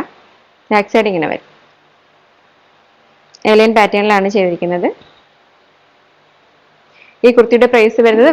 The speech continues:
വെറും ഫോർ ഡബിൾ നയൻ മാത്രമാണ്. നെക്സ്റ്റ് നോക്കാം. ഇതാണ് നെക്സ്റ്റ് പാറ്റേൺ വന്നിരിക്കുന്നത്.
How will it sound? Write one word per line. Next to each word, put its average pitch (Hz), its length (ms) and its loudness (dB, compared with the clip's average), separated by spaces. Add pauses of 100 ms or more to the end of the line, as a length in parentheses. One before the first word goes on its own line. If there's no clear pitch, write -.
വെറും 220 260 2
ഫോർ 214 160 2 (100)
ഡബിൾ 202 240 0
നയൻ 233 240 0
മാത്രമാണ്. 175 460 -6 (1500)
നെക്സ്റ്റ് 220 300 -4
നോക്കാം. - 260 -6 (920)
ഇതാണ് 233 240 -2 (100)
നെക്സ്റ്റ് 220 320 -2
പാറ്റേൺ 208 300 0
വന്നിരിക്കുന്നത്. 185 520 -2